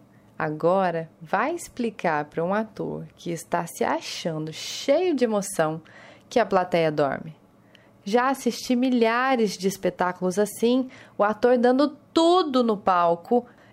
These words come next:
e o público dormindo. Essa é a passagem do ator amador para o profissional.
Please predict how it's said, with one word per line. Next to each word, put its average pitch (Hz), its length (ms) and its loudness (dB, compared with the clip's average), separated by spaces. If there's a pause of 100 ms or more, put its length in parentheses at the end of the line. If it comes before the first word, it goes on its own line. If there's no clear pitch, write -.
e 233 120 4
o 247 80 2
público 247 680 0
dormindo. 214 1900 2 (400)
Essa 240 480 2
é 185 120 2
a 170 60 0
passagem 170 840 -2
do 165 120 0
ator 214 480 2
amador 208 580 2 (240)
para 254 380 2
o 254 80 0
profissional. 233 880 -2